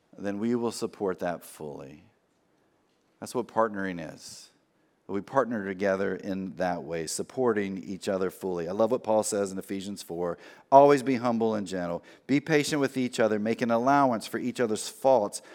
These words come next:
because of your love. Make every effort to keep yourselves united in the Spirit, binding yourselves together with peace." If more churches lived out these words from Paul, I wonder what the church world would look like today.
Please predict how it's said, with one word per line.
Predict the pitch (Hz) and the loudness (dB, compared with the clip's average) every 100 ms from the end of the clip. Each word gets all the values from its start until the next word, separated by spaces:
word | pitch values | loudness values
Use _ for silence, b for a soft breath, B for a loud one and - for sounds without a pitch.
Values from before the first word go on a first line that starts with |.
| B - | B -8
because | 117 160 151 | -4 0 0
of | 139 | 2
your | 123 120 | 0 2
love. | 120 117 95 85 - _ b b b | 4 4 2 -4 -14 _ b b b
Make | 131 127 | 0 4
every | 156 185 156 | 6 6 6
effort | 151 156 | 6 6
to | 123 | 0
keep | - 156 | -2 -2
yourselves | 151 - 135 113 | 0 4 4 4
united | 117 120 131 170 | 0 2 2 2
in | 170 | 0
the | 170 | 0
Spirit, | - - 120 110 | -2 0 0 0
binding | - 139 147 | -2 -2 0
yourselves | 151 135 123 110 107 | -2 -2 0 0 0
together | - 101 98 95 | -4 -2 -2 -2
with | 95 - | -4 -6
peace." | - 85 80 B B B B B _ _ _ | -10 -12 -12 B B B B B _ _ _
If | 113 - | -14 -2
more | 135 156 | 2 2
churches | 156 147 123 - 107 98 92 | 2 0 0 0 -2 -2 -4
lived | 101 107 123 120 | -2 2 2 2
out | 117 107 104 104 95 | 0 2 2 -2 -6
these | 107 123 110 | -4 -4 -2
words | 107 104 98 | 0 0 -2
from | - 107 101 | -8 -8 -10
Paul, | - 98 92 85 | -4 -2 0 0
I | 85 | -4
wonder | 87 104 117 117 110 | -4 -4 -2 -2 -2
what | 98 | -4
the | 95 | -6
church | - 107 98 | -4 -4 -4
world | 98 92 90 | -4 -2 -2
would | 87 85 | -6 -8
look | 90 87 | -8 -8
like | 85 80 78 73 - b b b b _ | -8 -6 -8 -12 -20 b b b b _
today. | - 71 67 - - | -14 -12 -12 -14 -20